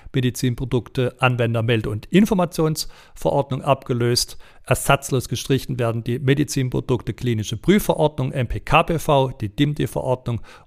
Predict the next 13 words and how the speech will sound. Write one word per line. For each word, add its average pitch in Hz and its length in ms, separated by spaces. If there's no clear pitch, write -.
und 131 180
die 123 60
Medizinprodukteverordnung. 110 1500
Es 120 160
sind 113 60
noch 107 100
ein 104 80
paar 110 160
weitere 156 400
Verordnungen 156 720
erlassen 151 480
worden, 147 260
beziehungsweise 117 800